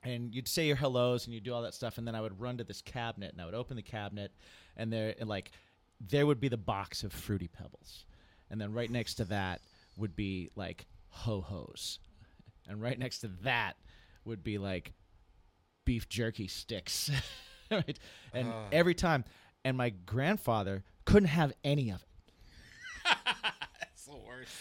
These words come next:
Speaker 1: And nothing, like, it would never be in the house, but when we would come, all of it would be there.
Speaker 2: Right.
Speaker 1: And he still couldn't have any of it. And she used to make, um, cinnamon rolls. She used to bake. And so
Speaker 2: Oh,
Speaker 1: she would bake
Speaker 2: man,
Speaker 1: cinnamon
Speaker 2: those
Speaker 1: rolls for me.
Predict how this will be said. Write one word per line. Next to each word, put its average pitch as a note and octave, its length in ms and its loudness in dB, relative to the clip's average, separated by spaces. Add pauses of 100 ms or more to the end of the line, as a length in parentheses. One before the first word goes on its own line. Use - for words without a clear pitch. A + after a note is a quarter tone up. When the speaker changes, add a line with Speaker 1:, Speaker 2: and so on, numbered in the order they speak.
(120)
Speaker 1:
And D3+ 220 6
nothing, G3 460 8 (240)
like, C#3 260 6
it C#3 80 6
would C3+ 160 6
never D#3+ 380 4
be F3 200 -2
in D#3+ 80 -2
the D3+ 80 -2
house, C#3+ 520 -4 (400)
but C#3+ 100 4
when C#3 160 2
we C#3+ 120 2
would B2 180 0
come, F3 340 2 (180)
all E3 280 8
of E3 80 6
it E3+ 100 2
would D3 160 0
be F3+ 140 2
there. F#2+ 320 0 (120)
Speaker 2:
Right. C3+ 300 -4
Speaker 1:
And C3+ 80 8
he D3 180 8
still A2+ 360 8
couldn't E3 300 6
have D3 280 2 (100)
any C#3+ 280 2
of F2+ 120 -4
it. - 120 -12 (680)
And B2 320 4
she - 140 4
used D3 220 6
to C#3 80 4
make, C3 420 2
um, G2+ 480 2
cinnamon E3 420 4
rolls. E3 380 0
She - 140 -6
used A#2+ 100 -6
to A#2 60 -4
bake. G#2 360 -4
And C#3+ 380 4
so B2+ 120 4
Speaker 2:
Oh, - 20 4
Speaker 1:
she C3 160 4
would A2 160 4
bake B2 240 6
Speaker 2:
man, A2+ 80 -6
Speaker 1:
cinnamon C3+ 340 6
Speaker 2:
those C#3 60 8
Speaker 1:
rolls C#3 200 6
for D3 120 4
me. D3 180 8